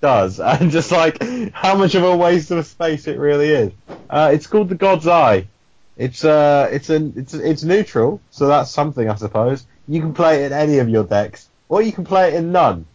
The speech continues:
which is more likely the option you're gonna go with. Um, it's a three cost economy <laughs> location. It costs, <laughs> it's just, it's just, that's it.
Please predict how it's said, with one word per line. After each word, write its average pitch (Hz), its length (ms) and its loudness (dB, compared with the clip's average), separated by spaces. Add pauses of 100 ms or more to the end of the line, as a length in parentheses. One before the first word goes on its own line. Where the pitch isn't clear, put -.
(140)
which 110 180 -10
is 113 100 -2
more 127 200 2
likely 117 380 0
the 101 100 -6
option 98 340 -8
you're 98 120 -6
gonna 107 180 0
go 117 220 0
with. 90 180 -10 (500)
Um, 135 500 2
it's 147 200 0
a 156 80 0
three 175 320 0
cost 160 460 -2
economy 156 420 -2
<laughs> 180 100 2
location. 143 840 -2
It 135 500 -6
costs, 131 380 -2
<laughs> - 40 -20 (300)
it's 147 240 -2
just, 160 200 -12 (100)
it's 180 120 -2
just, 233 280 -6
that's 202 240 0
it. 214 240 2